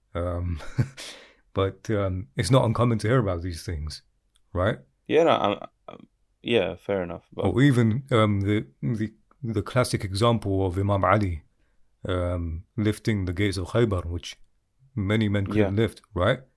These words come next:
Speaker 1: And when he was asked, "How
Speaker 2: Mm.
Speaker 1: did you do it?" Um, because the situation was, this is based on my understanding of, uh, historical accuracy, was that he said
Speaker 2: Mm.
Speaker 1: that, "When I did this, it,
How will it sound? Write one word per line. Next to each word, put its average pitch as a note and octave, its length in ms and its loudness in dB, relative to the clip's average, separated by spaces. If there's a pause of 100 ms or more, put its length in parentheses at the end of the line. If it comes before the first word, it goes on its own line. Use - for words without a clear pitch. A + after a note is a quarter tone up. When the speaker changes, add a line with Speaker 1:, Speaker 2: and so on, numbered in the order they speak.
(140)
Speaker 1:
And F#2 160 -2
when G2+ 100 0
he G2 80 0
was G2+ 180 0
asked, G#2 220 2
"How G#2 140 4
Speaker 2:
Mm. - 20 -2
Speaker 1:
did F#2+ 140 -4
you G2 40 -4
do A2 200 4
it?" - 180 -4 (680)
Um, F2+ 300 -2
because F#2 320 -6 (480)
the F2+ 160 -4
situation G#2 600 -2
was, F2 440 -4
this G2 180 -6
is F2+ 220 -6 (240)
based F#2+ 240 -2
on G2 60 -2
my F2+ 260 -2
understanding F2+ 540 -4
of, E2 220 -8 (520)
uh, F2+ 140 0
historical G2 680 -2
accuracy, G#2 680 -2 (720)
was F2 160 -4
that F#2 140 -2
he A2 80 0
said G#2+ 220 0
Speaker 2:
Mm. - 20 -2
Speaker 1:
that, G#2 300 0 (300)
"When G2+ 200 -2
I G#2 80 2
did C3+ 240 0
this, A#2+ 260 0
it, A#2 140 -4